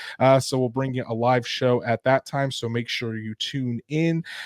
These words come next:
Um, and guys, with everything going on, if you can't catch us live, Apple, Spotify, Google, wherever you listen to your podcasts, we're on there as well. And then this Wednesday, there'll be another episode, the second episode of Horseshoe Huddle Halftime,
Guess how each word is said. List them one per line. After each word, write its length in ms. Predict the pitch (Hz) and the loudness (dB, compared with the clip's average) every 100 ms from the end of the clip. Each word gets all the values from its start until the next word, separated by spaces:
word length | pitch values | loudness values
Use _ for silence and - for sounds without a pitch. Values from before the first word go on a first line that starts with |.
| - | -4
Um, 380 | 123 120 123 120 | 2 4 4 2
and 160 | - 135 | 0 4
guys, 440 | 143 147 143 - - | 6 8 6 0 -4
with 140 | 131 - | -2 2
everything 460 | 151 156 156 151 | 2 2 0 0
going 320 | 135 139 139 | 2 2 2
on, 320 | 135 135 135 131 | 4 4 2 -2
if 100 | 127 | -10
you 80 | 113 | -12
can't 320 | - 160 - | -2 -2 -2
catch 340 | - 156 151 151 | 0 0 2 -2
us 200 | 135 143 | -2 2
live, 400 | 147 143 143 - - | 4 6 4 0 -2
Apple, 380 | 147 143 - 151 | 2 2 2 -2
Spotify, 720 | - - 143 139 139 139 123 | -2 0 2 2 0 -2 -2
Google, 360 | 131 135 143 135 | -2 -2 -2 2
wherever 440 | 151 185 156 117 - - - | 4 4 2 -4 -8 -18 -10
you 180 | 127 127 | -4 0
listen 300 | 123 131 123 | 2 0 0
to 60 | 123 | 0
your 140 | 123 | 0
podcasts, 680 | 120 135 135 - 131 131 - - - - | 0 0 0 2 2 2 0 -14 -12 -2
we're 180 | 127 127 | 2 6
on 220 | 120 117 | 6 4
there 260 | 120 117 123 | 4 4 2
as 260 | 123 117 | 0 0
well. 320 | 113 110 98 107 | -2 0 0 2
And 200 | 123 123 | 2 4
then 180 | 123 | 2
this 220 | 127 135 143 | 2 -2 0
Wednesday, 460 | 190 240 156 151 | 0 2 2 2
there'll 160 | 151 151 | 2 0
be 140 | 156 | 0
another 460 | 151 147 160 185 - | 0 0 0 0 0
episode, 560 | 170 165 151 127 107 - | 0 0 -2 -2 -2 -4
the 60 | - | -10
second 380 | - 214 - - | -4 -4 -4 -4
episode 420 | 127 120 - 117 | -4 -4 -4 -4
of 80 | 107 | -4
Horseshoe 440 | _ 143 131 - | _ -4 -2 -6
Huddle 280 | 123 135 117 | -2 -2 0
Halftime, 640 | - 156 156 - 151 151 | 2 2 2 0 0 0